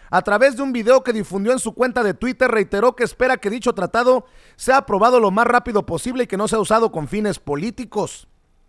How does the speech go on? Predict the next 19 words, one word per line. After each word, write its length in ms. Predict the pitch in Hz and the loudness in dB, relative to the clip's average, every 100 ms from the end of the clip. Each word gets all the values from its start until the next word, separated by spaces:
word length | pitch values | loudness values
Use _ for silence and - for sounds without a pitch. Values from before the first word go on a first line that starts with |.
| _ _ _ | _ _ _
Indicó 460 | 156 180 175 233 247 | -8 -6 -2 0 2
que 100 | 240 | 0
los 140 | 185 | -2
congresistas 580 | 196 170 160 233 - 214 | -2 -4 -6 -6 -8 -8
estadounidenses 920 | 196 175 165 165 233 233 226 226 - _ _ _ | -4 -4 -4 -4 -4 -2 -2 -4 -6 _ _ _
le 180 | 151 240 | -4 -2
manifestaron 560 | 269 247 185 175 240 240 | -2 -4 -6 -4 -2 -2
su 160 | 220 | -4
preocupación 760 | 185 175 170 170 156 190 254 262 | -4 -6 -6 -8 -8 -4 -6 -6
sobre 420 | - 277 294 277 | -2 0 2 2
la 120 | 226 | 2
mejora 380 | 185 160 220 247 | -2 -2 0 0
de 80 | 226 | 0
las 160 | 175 - | -4 -4
condiciones 500 | 165 160 214 247 214 | -6 -4 -4 -2 -2
de 80 | |
los 140 | 190 156 | -4 -4
trabajadores 460 | 170 143 170 226 | -4 -4 -2 -2
mexicanos, 720 | 196 139 143 214 226 254 - | -4 -10 -4 -2 -2 -4 -8